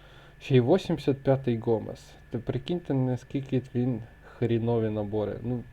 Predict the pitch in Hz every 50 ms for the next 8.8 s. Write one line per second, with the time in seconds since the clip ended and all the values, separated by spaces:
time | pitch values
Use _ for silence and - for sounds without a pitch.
0 | - - - - - - - - - - - - - - - - - - - -
1 | - - - - - - - 123 117 147 196 214 196 151 131 135 135 190 190 180
2 | - - 165 - - - 156 139 117 - - - - - - - - 135 127 110
3 | - - 107 107 107 113 135 151 156 143 123 120 117 143 170 185 180 180 - -
4 | 123 120 143 156 151 135 135 - - 156 147 - 127 123 117 113 117 156 196 196
5 | 143 131 - - - - 160 160 - - - - 196 175 139 139 - 123 117 113
6 | 104 107 117 135 180 220 220 151 113 110 - - 123 113 - - - 160 156 -
7 | - - - 135 135 135 131 127 131 - - - 113 98 110 - - - - -
8 | - - - - - - - - - 117 127 151 196 214 196 -